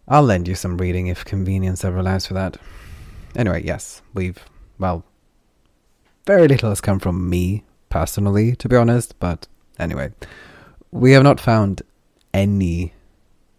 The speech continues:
proof that teleportation in any way directly leads to the emergence of enders.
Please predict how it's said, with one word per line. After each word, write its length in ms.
proof 720
that 160
teleportation 640
in 60
any 120
way 240
directly 1080
leads 800
to 160
the 140
emergence 560
of 100
enders. 640